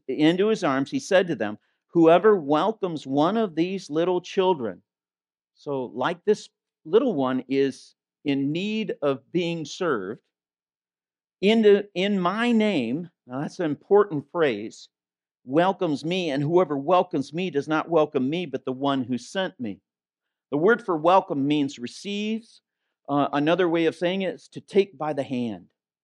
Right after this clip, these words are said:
to take by the hand. And as I said, this "in my name" is a key phrase there, that, that it's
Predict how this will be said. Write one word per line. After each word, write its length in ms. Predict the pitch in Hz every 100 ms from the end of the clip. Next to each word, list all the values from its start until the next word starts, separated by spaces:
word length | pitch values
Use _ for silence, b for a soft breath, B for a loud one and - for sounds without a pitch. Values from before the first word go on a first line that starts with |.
| _ _ _ _
to 60 | 131
take 400 | - 170 170 165 -
by 220 | 135 127
the 100 | 120
hand. 400 | 127 120 98 90 _ _ -
And 120 | 147
as 120 | 147
I 80 | 151
said, 380 | - 208 170 123
this 240 | 156 - -
"in 260 | 202 233 214
my 280 | 202 180
name" 360 | 170 170 202 185
is 120 | 156
a 80 | 139
key 280 | - 202 185
phrase 460 | 180 160 165 151
there, 320 | - 101 90 - _ _ _ _ _
that, 260 | 143 160 156 _ 143 _
that 200 | 147 165
it's 200 | 160 -